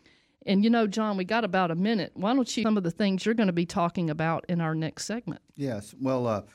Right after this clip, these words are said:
Speaker 2: we're gonna talk, uh, improving your home and how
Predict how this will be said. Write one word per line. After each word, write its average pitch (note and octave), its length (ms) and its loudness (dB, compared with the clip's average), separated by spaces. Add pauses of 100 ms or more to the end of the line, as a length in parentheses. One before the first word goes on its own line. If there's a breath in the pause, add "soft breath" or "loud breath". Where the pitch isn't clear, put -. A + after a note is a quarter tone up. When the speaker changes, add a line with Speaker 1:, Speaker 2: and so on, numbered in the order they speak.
(180)
Speaker 2:
we're D#3+ 120 -6
gonna D#3+ 180 0
talk, C3 320 -2 (400)
uh, G2 220 -2 (200)
improving C3+ 540 2
your A2+ 160 -2
home C3+ 460 0 (500 soft breath)
and G#2+ 320 0
how A2+ 540 0